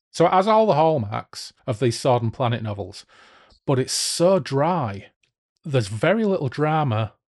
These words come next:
very little tension, very few hijinks, no exciting descriptions of Clobber, although there are a couple of amusing references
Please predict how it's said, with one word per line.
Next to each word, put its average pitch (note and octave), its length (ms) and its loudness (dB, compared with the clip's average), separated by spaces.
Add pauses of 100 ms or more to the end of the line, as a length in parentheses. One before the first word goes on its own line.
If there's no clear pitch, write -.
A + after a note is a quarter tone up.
very D3 380 0
little C#3 200 -4
tension, G#2 720 -6 (680)
very D#3 340 2
few C#3+ 280 0
hijinks, G#2+ 920 -6 (800)
no D3+ 160 4
exciting C#3+ 500 0
descriptions B2 540 -4
of G#2+ 140 -8
Clobber, A#2 460 0 (520)
although B2 320 4
there A#2+ 180 4
are A2+ 140 4
a A2+ 60 0
couple A#2+ 260 -4
of G#2+ 80 0
amusing A2+ 480 0
references A2 640 -2